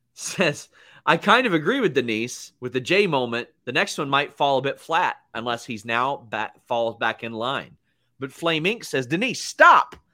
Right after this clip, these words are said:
Who's to say we don't get the trial of Jay on SmackDown?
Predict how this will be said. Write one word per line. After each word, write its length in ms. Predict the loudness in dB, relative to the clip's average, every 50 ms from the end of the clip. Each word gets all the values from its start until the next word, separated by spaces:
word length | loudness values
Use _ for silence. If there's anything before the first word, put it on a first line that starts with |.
| _ _ _ _ _ _ -4
Who's 220 | 2 4 4 4 2
to 80 | -6
say 200 | -2 2 2 2
we 120 | 4 4 2
don't 140 | 2 2
get 120 | 0 -6 -8
the 60 | -8
trial 480 | -6 -2 0 2 2 2 2 2 0 0
of 140 | -2 -4
Jay 280 | -2 0 2 4 4 4
on 160 | 4 2 0
SmackDown? 720 | -2 -8 -4 -2 -2 -2 -2 -4 -6 -6 -6 -6 -8 -10